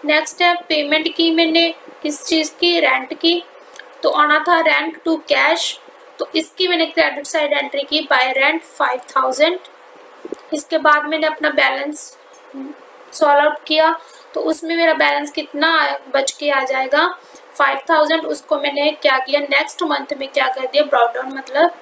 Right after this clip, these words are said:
balance PD करके अपना next month में वो balance लेके। ठीक, ऐसे हम simple cash book और single cash book को हम ऐसे prepare कर सकते हैं।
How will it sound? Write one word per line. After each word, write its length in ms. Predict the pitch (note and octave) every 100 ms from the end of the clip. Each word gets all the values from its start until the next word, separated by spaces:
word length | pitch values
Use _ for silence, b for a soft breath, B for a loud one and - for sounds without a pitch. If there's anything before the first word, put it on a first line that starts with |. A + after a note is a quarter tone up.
| - C4+
balance 360 | C4 C4 C#4
PD 280 | - B3+ C4
करके 360 | - C4 - C4
अपना 340 | - C#4 D#4+
next 380 | D#4 - - -
month 260 | - -
में 160 | D4+ F4 - B B -
वो 60 | C4+
balance 480 | C4 B3+ B3+ -
लेके। 260 | - - - - - - - - - - -
ठीक, 200 | D#4+ D#4
ऐसे 300 | - - E4+
हम 200 | A#3 F4
simple 640 | E4+ D#4 D4 D4 F4 F#4
cash 420 | F#4 D4+ C#4 C#4 C4+
book 420 | C#4 C#4 - E4+
और 280 | - C#4 D4
single 540 | - D4+ C#4+ D4+ F4+
cash 360 | F4 C#4 C4+ -
book 180 | C#4 -
को 120 | C#4
हम 200 | C#4 C4
ऐसे 360 | C4 - E4+ - B B B - - -
prepare 380 | F#3+ - C#3+ C#3
कर 180 | - B3+
सकते 360 | - -
हैं। 80 | -